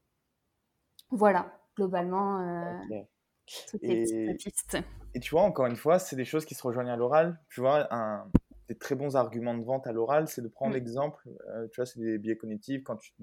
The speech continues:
Speaker 2: quand, comment dire, tu te retrouves dans quelqu'un, dans un, un, un, par exemple,
Speaker 1: Ouais.
Speaker 2: l'inventeur, il va prendre le, il va dire, « Bah, écoutez, moi, j'ai rencontré tel client qui avait la même problématique que vous, il a fait comme ça. » Bah, ça
Speaker 1: Mm.
Speaker 2: rassure. Et en fait, c'est vrai que le fait de faire à l'écrit,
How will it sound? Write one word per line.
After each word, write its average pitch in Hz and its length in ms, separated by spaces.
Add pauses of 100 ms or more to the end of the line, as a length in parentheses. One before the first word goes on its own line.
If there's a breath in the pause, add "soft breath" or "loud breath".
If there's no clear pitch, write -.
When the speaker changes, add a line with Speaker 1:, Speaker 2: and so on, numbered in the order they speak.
(160)
Speaker 2:
quand, 110 400
comment 110 180
dire, 113 160 (260 soft breath)
tu - 120
te - 100
retrouves 135 260
dans 123 120
quelqu'un, 139 400
dans 113 200
un, 107 140
un, 107 340
un, 107 180
par 107 120
exemple, 117 40
Speaker 1:
Ouais. 113 100
Speaker 2:
l'inventeur, 110 320
il 127 40
va 110 100
prendre 113 220
le, 110 200
il - 240
va 113 60
dire, « 113 100
Bah, 117 80
écoutez, 123 220
moi, 135 100
j'ai 113 100
rencontré 110 300
tel 123 200
client 139 240
qui 123 120
avait 104 80
la 104 80
même 120 180
problématique 117 420
que - 60
vous, 127 200
il 110 80
a 104 40
fait - 140
comme 104 160
ça. » 143 260 (260 soft breath)
Bah, 117 80
ça 120 160
Speaker 1:
Mm. 120 40
Speaker 2:
rassure. 131 240
Et 180 80
en - 80
fait, 170 160
c'est - 100
vrai 156 140
que 139 80
le 123 40
fait 123 200
de 117 100
faire 113 220
à 113 60
l'écrit, 175 360